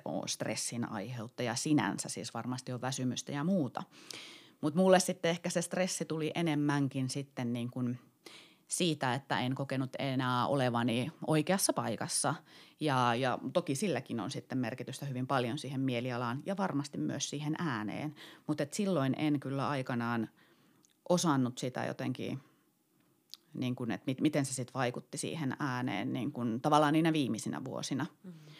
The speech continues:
Speaker 1: Mut sitten taas niin kun yleisesti tiedän sen, että jos on, on niin kun kiirettä ja, ja vaikkapa suora lähetys jostain,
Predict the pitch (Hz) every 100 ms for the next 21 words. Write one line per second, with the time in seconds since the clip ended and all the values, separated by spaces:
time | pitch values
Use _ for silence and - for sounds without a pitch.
0 | - 190 190 196 208 - 190 190 180 -
1 | 254 190 156 - - - 120 107 113 123
2 | 117 117 - 117 123 - 131 117 139 -
3 | - - 131 117 127 135 131 139 131 104
4 | - 113 113 113 - - - - 139 120
5 | 127 - 135 131 127 127 127 139 - 139
6 | - 127 - 117 117 113